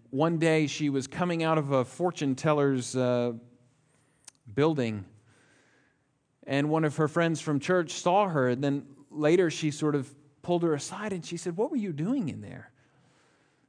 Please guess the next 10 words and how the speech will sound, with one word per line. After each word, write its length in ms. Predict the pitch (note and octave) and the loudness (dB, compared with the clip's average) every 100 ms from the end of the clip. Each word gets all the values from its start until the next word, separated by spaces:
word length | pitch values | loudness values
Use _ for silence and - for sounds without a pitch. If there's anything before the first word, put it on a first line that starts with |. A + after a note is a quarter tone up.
| - | -8
And 120 | B2 | -2
the 80 | C3 | 0
lady 260 | C#3 C#3+ C3+ | 2 2 0
said, 360 | - C#3 C3+ - - - | -2 0 0 -4 -18 -10
"I, 120 | D3+ - - | -10 -8 -6
I'm 240 | D#3+ D#3+ | -4 -4
just 420 | C#3+ G#3 - - - | -4 -6 -6 -8 -6
so 360 | G3+ B3+ - | -2 -2 0
overcome 800 | G#3 G#3+ F3 E3 - - F#3 F#3 | 0 0 0 -4 -4 -2 -2 0
with 260 | D#3+ C3+ | 0 -2